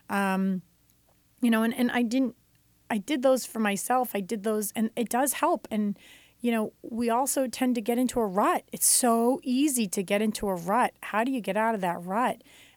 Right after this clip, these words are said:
And doing these things are, are just really realizing and just kinda digging deep into what is going on with you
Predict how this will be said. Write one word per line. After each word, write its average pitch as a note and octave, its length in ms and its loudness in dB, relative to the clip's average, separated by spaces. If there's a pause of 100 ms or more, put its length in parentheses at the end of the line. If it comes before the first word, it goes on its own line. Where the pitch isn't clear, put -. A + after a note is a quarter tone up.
And G#3+ 320 0
doing F4+ 360 -2
these B3+ 160 0
things A#3 280 0
are, G3+ 220 -4
are G#3 220 -6 (320)
just - 200 -6
really C4 400 -4
realizing A#3 880 0
and G#3+ 180 0
just A#3 180 0
kinda E4+ 260 -4
digging A#3 480 0
deep A3+ 440 -4 (400)
into A#3 360 0
what F#3+ 300 -2
is A#3+ 140 -4
going G#3 320 -2
on G#3 360 0
with F#3 180 -6
you F#3 360 -4